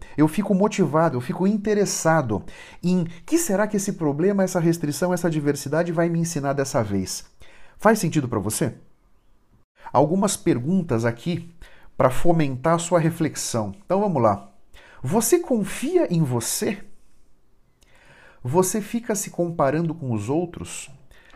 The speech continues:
Sempre que você se compara com outras pessoas, você perde. Você drena a sua energia. Não se compare com ninguém. Cada um tem uma jornada, cada um tem um caminho. Como você preserva o seu nível de energia?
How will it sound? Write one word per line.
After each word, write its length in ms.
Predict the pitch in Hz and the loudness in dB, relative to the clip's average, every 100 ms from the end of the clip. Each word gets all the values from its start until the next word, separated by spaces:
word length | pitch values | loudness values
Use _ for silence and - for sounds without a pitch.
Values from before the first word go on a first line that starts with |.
| - | -10
Sempre 380 | - 180 180 | -4 -2 -2
que 80 | 165 | -4
você 240 | 156 160 165 | -4 -4 -6
se 120 | 165 | -6
compara 400 | 147 127 143 143 | -6 -2 0 0
com 140 | 139 | -2
outras 300 | 131 135 127 | -6 -6 -8
pessoas, 440 | 127 117 - 151 156 | -6 -8 -4 -4 -4
você 220 | 160 151 | -6 -6
perde. 480 | - 90 76 57 80 - - - | -4 -4 -4 -8 -16 -20 -20 -12
Você 320 | 101 123 131 | -6 -4 -4
drena 480 | 104 120 135 135 120 | -4 -2 -2 -2 -4
a 20 | |
sua 220 | - 120 | -4 -4
energia. 540 | 113 110 87 92 85 85 - | -4 -4 -6 -8 -10 -12 -14
Não 240 | 110 143 196 | -8 -6 -6
se 140 | - | -8
compare 480 | - 135 123 127 127 | -8 -8 -6 -6 -6
com 120 | 127 | -6
ninguém. 440 | 113 95 92 98 98 - | -6 -6 -6 -8 -10 -12
Cada 260 | - 127 123 | -8 -4 -4
um 80 | 151 | -6
tem 180 | 147 | -8
uma 200 | 139 139 | -6 -6
jornada, 600 | 123 110 92 110 107 82 - - | -4 -4 -4 -4 -4 -6 -10 -12
cada 240 | - 123 123 | -6 -2 -2
um 80 | 131 | -4
tem 160 | 135 | -8
um 80 | 131 | -10
caminho. 500 | 123 101 98 98 73 - _ _ _ - - - - _ _ _ - - | -8 -8 -6 -8 -10 -16 _ _ _ -20 -20 -20 -20 _ _ _ -20 -6
Como 340 | - 339 370 | 2 2 2
você 400 | 262 254 196 233 | -2 -2 -2 -4
preserva 800 | - 190 165 123 175 214 220 208 | -2 0 0 0 0 0 -2 -2
o 140 | 214 151 | -2 -2
seu 240 | - 160 | -2 -2
nível 260 | 151 180 170 | -2 0 0
de 120 | 160 | -2
energia? 640 | 147 98 92 98 104 85 | -2 -4 -4 -6 -6 -6